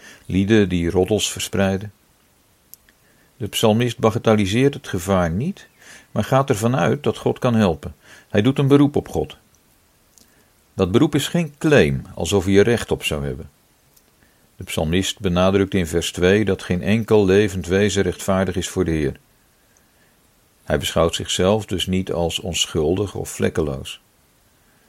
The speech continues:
Maar hij ziet zich ook niet als een uitzondering, ziet zijn lijden niet als straf voor zonde.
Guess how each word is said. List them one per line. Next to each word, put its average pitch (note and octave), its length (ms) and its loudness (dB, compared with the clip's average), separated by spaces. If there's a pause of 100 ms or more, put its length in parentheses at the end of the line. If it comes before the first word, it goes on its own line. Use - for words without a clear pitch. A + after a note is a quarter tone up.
(500)
Maar F#2 120 2
hij F#2+ 80 4
ziet G#2+ 180 -4
zich A2 140 -2
ook B2+ 200 4
niet C3+ 400 -4
als A#2 240 -4
een A2 180 -2
uitzondering, D2 760 -2 (280)
ziet - 260 -10
zijn F2+ 160 -2
lijden F#2+ 400 2
niet F#2+ 240 -2
als F#2+ 220 -4
straf - 300 -2
voor D#2+ 200 -6
zonde. E2 420 -4